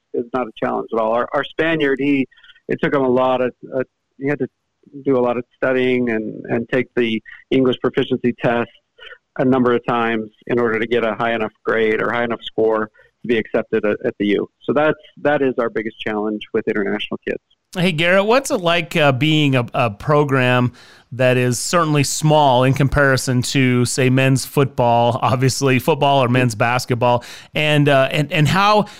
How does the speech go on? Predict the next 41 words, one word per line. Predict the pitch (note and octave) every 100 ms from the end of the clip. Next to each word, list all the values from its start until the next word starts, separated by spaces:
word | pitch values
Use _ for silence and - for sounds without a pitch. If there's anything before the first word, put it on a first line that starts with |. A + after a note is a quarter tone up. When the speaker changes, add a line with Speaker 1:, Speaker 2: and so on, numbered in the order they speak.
| -
Speaker 2:
how, | F3+ G#3
how's | G3+ A#3 F3
the | F#3
university? | F#3+ F3+ D3+ E3+ - C3+
You | C#3+
said | D3 F3
they've, | D#3 E3 C#3+
they've, | D#3 D3 -
they've | D#3 E3 -
put | G3 G3
the | F3
investment | D#3 C#3 F#3 - C3+ C3
in | B2+
there, | B2 B2 - - -
but | C#3+
what | D3+ A#3+
have | G#3
they | F3+
done? | D#3 E3 E3+ D#3
What | G#3 G#3+
facilities, | - - F3 E3 D3 B2
things | A2+ E3 E3 D3
like | C3+ D3+
that, | D3 C#3
and, | C3+ C3 C#3
and, | C3 B2+
uh, | B2+
resources | D3 E3 D3+ C3 C3 -
have | C3+
they | B2+ A#2+
given | A2 D#3 C#3 C3 - - _
to | -
you | C#3+ D#3 C#3
to | A#2+
be | C#3
able | C#3 C3+
to, | C3 B2 A2+ -
to | C#3
build | A2 C#3+ B2
this | A#2+
program? | - B2+ A#2+ G#2 F#2